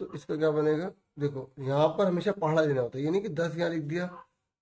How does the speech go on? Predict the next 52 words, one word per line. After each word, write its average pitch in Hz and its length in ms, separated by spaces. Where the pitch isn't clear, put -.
अस्सी 156 320
यहाँ 165 140
लिख 160 140
दिया, 170 200
पचास 160 400
यहाँ 160 100
लिख 147 120
दिया, 151 120
नहीं, 131 240
यहाँ 160 160
आपको 208 200
पहाड़ा 147 240
लिखना 127 240
पड़ेगा। 127 200
जैसे 131 180
बीस 151 200
का 160 80
पहाड़ा 147 160
ले 143 100
लेता 143 180
हूँ, 156 80
बीस 143 180
एकम 147 220
बीस, 156 160
चालीस, 156 300
साठ, 147 380
अस्सी, 117 280
ठीक - 120
है, 170 80
रफ 147 180
में 160 80
समझा 156 260
रहा 180 80
हूँ 156 80
इसलिए। 180 240
बीस 156 160
का 170 80
ले 160 80
लेते 190 180
हैं, 170 80
तो 190 100
आप 156 60
दस 165 180
का 185 120
भी 175 80
ले 139 100
सकते 120 300
हो। 113 60
तो 139 200
ए 180 140
कितना, 180 340
दस, 139 380